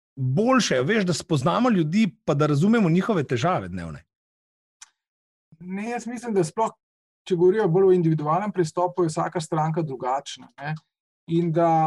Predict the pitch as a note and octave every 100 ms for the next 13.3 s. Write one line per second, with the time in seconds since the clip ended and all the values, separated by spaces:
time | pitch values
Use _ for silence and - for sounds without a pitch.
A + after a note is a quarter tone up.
0 | D3 - D#3+ D3+ D3 D3 C#3+ _ _ _
1 | _ _ _ G#2 - _ - E3+ F3 A#3
2 | C5+ B3 G3+ F3+ A#3 - B3+ G#3 E3 E3
3 | F3+ G#3+ A#3+ G#3+ E3 E3+ D#3+ F#3+ G3 G#3
4 | F#3 F3 D#3 - F#3 - _ _ - D3+
5 | D3+ F#3+ A3 - F3 D3 C#3 D3+ F#3 E3+
6 | F3+ C#3+ D#3+ F3+ F3+ E3 D#3+ E3+ F3+ E3+
7 | F#3 - G3 F#3 F3+ D#3+ _ _ _ -
8 | D#3 E3+ G#3 - F#3+ F#3 F#3 F3+ D#3 E3
9 | E3+ D#3 C3+ C3+ C#3+ _ _ _ _ _
10 | _ _ _ _ - - _ _ _ _
11 | _ _ - - - - G3+ G3 G3+ G#3+
12 | G#3 F#3+ D#3+ G3+ F#3+ F3+ F#3 F#3 A#3 B3
13 | F#3+ F#3 G3+